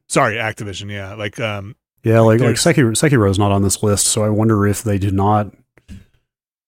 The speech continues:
Speaker 2: I thought, like, I just, like, Ac-, Activision drove a hard enough bargain that surely they would own the Sekiro I P
Speaker 1: Hmm.
Speaker 2: after that deal, but maybe it's not on this list, so I don't know.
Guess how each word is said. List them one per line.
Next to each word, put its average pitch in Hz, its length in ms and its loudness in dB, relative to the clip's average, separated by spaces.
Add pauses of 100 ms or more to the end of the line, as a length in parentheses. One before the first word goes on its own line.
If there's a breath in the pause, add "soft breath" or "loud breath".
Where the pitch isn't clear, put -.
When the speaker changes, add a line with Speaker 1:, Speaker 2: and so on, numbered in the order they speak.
(260)
Speaker 2:
I - 40 -18
thought, 104 280 0
like, 95 260 -2
I 98 60 -4
just, 98 340 -2
like, 101 200 -6
Ac-, 95 200 -4
Activision 98 480 -2
drove 98 260 0
a 98 60 2
hard 107 200 2
enough 104 220 2
bargain 104 420 2
that 107 120 -2
surely 107 360 2
they 107 200 2
would 107 160 2
own 113 200 4
the 110 60 2
Sekiro 117 540 4
I 120 140 4
P 120 400 0 (400)
Speaker 1:
Hmm. 117 400 -12
Speaker 2:
after 113 220 0
that 113 220 4
deal, 123 340 6
but 104 160 2
maybe 113 200 0
it's 95 160 -6
not 107 140 -2
on 107 140 0
this 110 220 -2
list, 90 260 -8
so 101 140 -6
I 95 40 -6
don't 104 120 -2
know. 98 160 -4